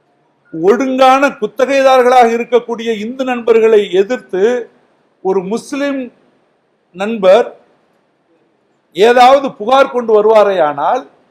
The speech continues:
அவர் இந்து சகோதரர் என்று நாங்கள் பார்ப்பதில்லை, அவர் செய்வதுதான் சரி. ஒரு முஸ்லிம் சகோதரர் கொடுத்திருப்பது சரியான தகவலின் அடிப்படையில் இல்லை.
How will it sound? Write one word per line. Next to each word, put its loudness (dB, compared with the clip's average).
அவர் 2
இந்து -4
சகோதரர் 0
என்று -6
நாங்கள் 0
பார்ப்பதில்லை, 0
அவர் 2
செய்வதுதான் -2
சரி. -4
ஒரு -6
முஸ்லிம் -6
சகோதரர் 2
கொடுத்திருப்பது -4
சரியான 0
தகவலின் -4
அடிப்படையில் -8
இல்லை. 0